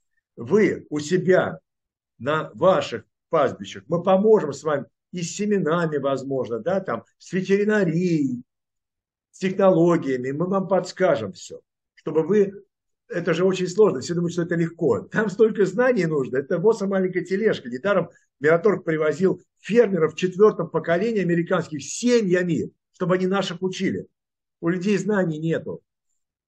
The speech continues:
Все облегченно представляют себе, а там столько нюансов. И вот тогда, э, когда, э, бычок достигает там двенадцати месяцев от роду, мы забираем у фермера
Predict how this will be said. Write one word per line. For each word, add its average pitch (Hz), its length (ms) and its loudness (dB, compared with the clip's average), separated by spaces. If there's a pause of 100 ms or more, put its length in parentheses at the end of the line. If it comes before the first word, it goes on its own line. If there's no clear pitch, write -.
(1000)
Все 208 260 4
облегченно 170 580 0
представляют 127 600 -4
себе, 110 220 -6
а 117 60 -2
там 175 180 -4
столько 190 400 0
нюансов. 123 420 -8 (340)
И 196 120 2
вот 208 200 4
тогда, 170 520 0 (540)
э, 127 640 0
когда, 143 540 -2 (260)
э, 117 160 0
бычок 147 560 0 (120)
достигает 135 600 -2
там 107 140 -8
двенадцати 139 440 -6
месяцев 202 560 -6 (380)
от 170 200 -2
роду, 143 340 0 (680)
мы 185 240 0
забираем 151 640 0 (160)
у 120 120 -4
фермера 143 600 -2